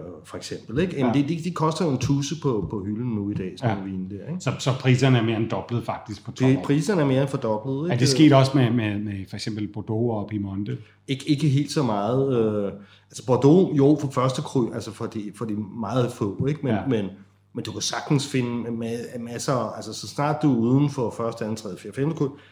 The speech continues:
Speaker 1: så, så er det slet ikke så galt. Altså,
Speaker 2: Nå.
Speaker 1: så, så Bourgogne, det, det er, der var, der, der var lige ti år. Normalt, så, så er prisudviklingen sådan i Bourgogne, at, at, at, øh, hvad hedder det, producenterne lægger bare fem procent på, eller fire procent på hver år, ikke?
Speaker 2: Ja.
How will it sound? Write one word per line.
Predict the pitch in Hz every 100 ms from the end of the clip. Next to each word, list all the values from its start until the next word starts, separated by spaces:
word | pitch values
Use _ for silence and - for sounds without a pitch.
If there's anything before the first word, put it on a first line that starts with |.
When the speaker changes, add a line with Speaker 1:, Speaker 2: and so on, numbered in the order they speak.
| _ -
Speaker 1:
så, | - -
så | 123
er |
det | 107
slet | -
ikke | 123 -
så | 113
galt. | 107 92 - -
Altså, | 110 131
Speaker 2:
Nå. |
Speaker 1:
så, | 101 92 - - - -
så | -
Bourgogne, | 117 117 165 226
det, | 165 160 143
det | 165 175
er, | 139 160 -
der | 139
var, | 151 180 185
der, | 156 156
der | -
var | 143 165 196
lige | 190 190
ti | - 190 151
år. | 117 131
Normalt, | 143 147 180 196 190 -
så, | - - 165 160 143 -
så | 156
er | 143
prisudviklingen | 139 156 151 - - - - 131 127 127 120
sådan | - 135
i |
Bourgogne, | 139 117 110 143
at, | 120 - _ _ _ _ _ -
at, | 135 143
at, | 131 127
øh, | 127 110
hvad | 107
hedder | 110
det, | 104
producenterne | - 127 139 147 135
lægger | 123 123
bare | 127 131
fem | 139 135 -
procent | 135 127 107 -
på, | 123 104
eller | 113
fire | - 135
procent | 135 135 127 117 98
på | 120 110
hver | 104 90
år, | 87 110 139
ikke? | 175 -
Speaker 2:
Ja. | 127